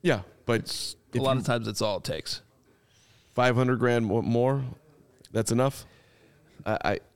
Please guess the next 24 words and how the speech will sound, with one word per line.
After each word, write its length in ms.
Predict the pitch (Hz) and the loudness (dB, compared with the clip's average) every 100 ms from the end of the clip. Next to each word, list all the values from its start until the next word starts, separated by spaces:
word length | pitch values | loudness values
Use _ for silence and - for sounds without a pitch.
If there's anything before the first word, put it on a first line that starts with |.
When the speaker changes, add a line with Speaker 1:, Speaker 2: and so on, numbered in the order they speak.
| _ | _
Speaker 2:
I'll 60 | 92 | -2
Speaker 1:
know. 60 | |
Speaker 2:
take 140 | 143 220 | -2 0
five 180 | 123 110 | 0 0
hundred 180 | 104 | -2
grand 220 | 92 104 98 | -4 -4 -2
more. 200 | 117 143 - - _ | -4 -4 -12 -20 _
<laughs> 1400 | - 659 - 988 1077 - - - - - - - - - | -8 -4 -4 -4 -8 -12 -8 -8 -6 -8 -8 -10 -10 -4
Speaker 1:
Would 260 | 135 143 180 | 2 2 4
you? 160 | 285 294 - - _ - - - - | 2 0 -8 -20 _ -20 -20 -8 0
Over 240 | 160 151 | 2 2
three 360 | 139 151 170 180 | 2 2 2 4
years 480 | 175 185 202 208 - - | 4 6 4 0 -4 -4
to 80 | 135 | 2
move 240 | 151 156 | 2 2
to 80 | 156 | 0
Detroit 420 | 147 143 170 - - _ _ _ _ _ | 0 2 2 0 -4 _ _ _ _ _
if 140 | 147 | 0
you're 100 | 131 | 2
getting 240 | 139 156 143 | 4 4 4
paid 220 | 156 156 | 4 4
eighteen 420 | 120 156 170 160 | 4 2 2 4
million 280 | 156 160 156 | 4 4 4
bucks? 440 | 151 285 - - | 2 0 -4 -8